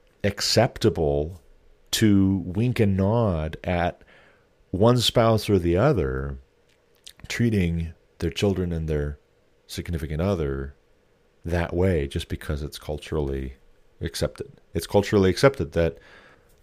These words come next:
a Latin marriage might contain <laughs> some wife on husband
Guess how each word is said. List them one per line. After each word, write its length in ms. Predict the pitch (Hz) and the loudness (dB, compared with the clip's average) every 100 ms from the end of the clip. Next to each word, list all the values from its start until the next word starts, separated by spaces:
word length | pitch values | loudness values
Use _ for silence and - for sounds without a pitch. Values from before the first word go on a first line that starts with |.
| - | -8
a 100 | 78 | -4
Latin 460 | 78 85 87 82 - _ _ _ _ _ _ - | -2 -2 -4 -6 -8 _ _ _ _ _ _ -4
marriage 680 | 92 98 80 78 80 - - - | 2 4 2 0 -6 -12 -16 -8
might 260 | 85 92 - | -2 -2 0
contain 720 | 98 - 92 90 92 92 85 - | -4 0 2 4 2 0 -4 -8
<laughs> 80 | |
some 400 | 87 - 110 95 92 - - - _ - - _ - | -6 2 2 2 -4 -8 -12 -14 _ -20 -20 _ 2
wife 320 | 104 127 - | 4 4 6
on 160 | 120 | 4
husband 680 | 107 120 107 117 107 104 98 | 4 2 2 2 2 2 -2